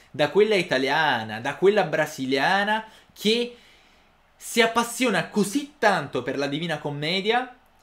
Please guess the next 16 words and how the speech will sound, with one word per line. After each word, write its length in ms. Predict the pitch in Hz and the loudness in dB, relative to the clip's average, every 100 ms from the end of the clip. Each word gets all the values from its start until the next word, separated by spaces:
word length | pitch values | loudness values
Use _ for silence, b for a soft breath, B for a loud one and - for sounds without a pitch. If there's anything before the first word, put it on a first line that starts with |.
| b b | b b
di 220 | 143 160 | -8 -2
questo 420 | 185 190 - 175 | 2 2 2 0
viaggio 680 | 151 214 226 175 113 131 139 | 4 6 6 4 0 0 0
di 120 | 131 | 0
Dante, 800 | 135 151 175 175 - 190 202 202 | 0 0 0 -4 -4 0 0 0
no? 300 | 139 160 180 | -2 2 2
Attraverso 480 | 160 135 135 - 131 | 0 -4 -6 -6 -8
l'inferno, 680 | 123 117 185 180 156 120 | -8 -6 0 2 2 0
il 60 | 117 | -8
purgatorio, 480 | 139 131 139 160 147 | -8 -6 -4 -4 -4
il 60 | |
paradiso, 420 | 147 175 254 254 | -4 -2 -4 -4
che 120 | 240 214 | -2 -2
arriva 260 | - 254 | -2 -2
a 40 | 247 | -4
scrivere 640 | - 285 294 277 277 | -4 -2 0 0 0